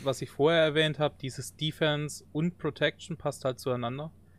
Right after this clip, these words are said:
Weil du halt wirklich die Armor so hoch stacken kannst mit Defense, dass es knallt.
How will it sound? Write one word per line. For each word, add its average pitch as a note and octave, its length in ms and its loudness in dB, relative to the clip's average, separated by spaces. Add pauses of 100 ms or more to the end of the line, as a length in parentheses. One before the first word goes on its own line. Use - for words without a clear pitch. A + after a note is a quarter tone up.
(440)
Weil B2+ 100 2
du C3 120 4
halt B2+ 160 2
wirklich C3+ 300 0
die C#3+ 180 -2
Armor C3+ 360 4
so C3+ 240 2
hoch C#3 200 -2
stacken - 380 0
kannst - 500 -6 (120)
mit C3+ 240 -6
Defense, C#3+ 540 -6 (440)
dass A#2+ 140 0
es B2+ 140 -6
knallt. C3+ 480 -2